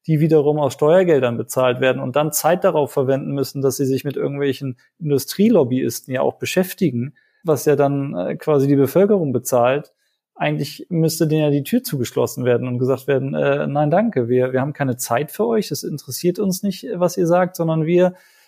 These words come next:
sollen und werden im Sinne der Bevölkerung handeln und nicht im Sinne eures Industrieverbandes." Also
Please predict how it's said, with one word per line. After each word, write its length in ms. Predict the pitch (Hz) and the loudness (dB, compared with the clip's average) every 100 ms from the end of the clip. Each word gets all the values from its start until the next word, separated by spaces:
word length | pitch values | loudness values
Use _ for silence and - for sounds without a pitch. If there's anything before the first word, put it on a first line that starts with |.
| _ | _
sollen 540 | 147 147 170 185 185 196 | 0 2 4 4 2 0
und 300 | 160 147 139 | 0 0 2
werden 360 | 151 170 175 | 4 4 0
im 240 | 165 160 147 | -2 -2 0
Sinne 220 | 160 160 | 2 2
der 120 | 151 | 2
Bevölkerung 600 | 143 - 202 196 135 123 | 2 2 2 2 0 -2
handeln 300 | 123 127 127 | 0 -2 -2
und 180 | 139 143 | -4 -4
nicht 220 | 160 - | -4 -2
im 160 | 175 139 | -4 0
Sinne 240 | 151 156 | -2 0
eures 200 | 147 139 | 0 -2
Industrieverbandes." 840 | 170 131 - 185 139 123 123 120 - | -4 -8 -6 -4 -4 -4 -6 -10 -4
Also 280 | 117 120 | -2 -2